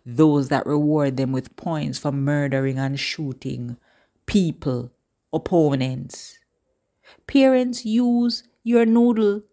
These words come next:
use your brain. That is not a safe, nor is it a harmless form of entertainment.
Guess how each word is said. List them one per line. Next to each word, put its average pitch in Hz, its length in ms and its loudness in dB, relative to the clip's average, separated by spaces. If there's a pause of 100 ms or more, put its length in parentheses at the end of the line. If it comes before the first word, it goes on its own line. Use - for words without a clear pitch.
(220)
use 220 680 2 (220)
your 214 200 2
brain. 190 760 0 (380)
That 202 540 0
is 233 240 0
not 180 400 0 (100)
a 175 140 -2
safe, - 960 0 (720)
nor 214 220 6
is 226 160 -2
it 214 160 -4
a 185 160 0
harmless 156 800 -2
form 143 840 0
of 165 120 -8
entertainment. 254 880 2